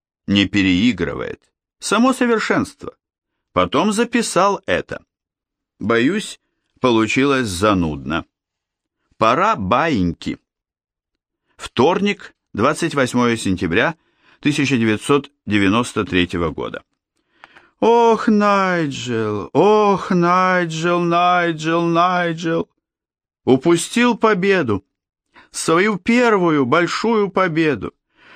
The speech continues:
О, чёрт и дважды чёрт! Только что видел это по телевидению. Он мог поиметь Каспарова,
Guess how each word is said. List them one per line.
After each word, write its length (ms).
О, 180
чёрт 640
и 80
дважды 760
чёрт! 680
Только 380
что 220
видел 340
это 220
по 140
телевидению. 760
Он 260
мог 360
поиметь 560
Каспарова, 840